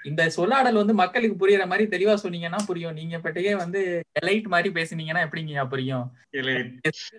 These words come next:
Speaker 1: செக்குலரிசம்லாம் நான் கேள்விப்பட்டது கூட இல்லைங்கய்யா வாழ்க்கையில.
Speaker 2: ம், ம், ஏதாவது சொல்லிட போறேன். ஆ, செக்குலரிசம்னா மதச்சார்பின்மை. மதச்சார்பின்மைனா என்னன்னு கேட்டீங்கன்னா,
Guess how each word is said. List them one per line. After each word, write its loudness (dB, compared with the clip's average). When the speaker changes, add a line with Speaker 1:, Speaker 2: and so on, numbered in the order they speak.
Speaker 1:
செக்குலரிசம்லாம் 2
நான் 0
கேள்விப்பட்டது 0
கூட -2
இல்லைங்கய்யா -2
வாழ்க்கையில. -2
Speaker 2:
ம், -8
ம், -6
ஏதாவது -2
சொல்லிட 0
போறேன். 2
ஆ, -4
செக்குலரிசம்னா 2
மதச்சார்பின்மை. 2
மதச்சார்பின்மைனா 2
என்னன்னு 2
கேட்டீங்கன்னா, 2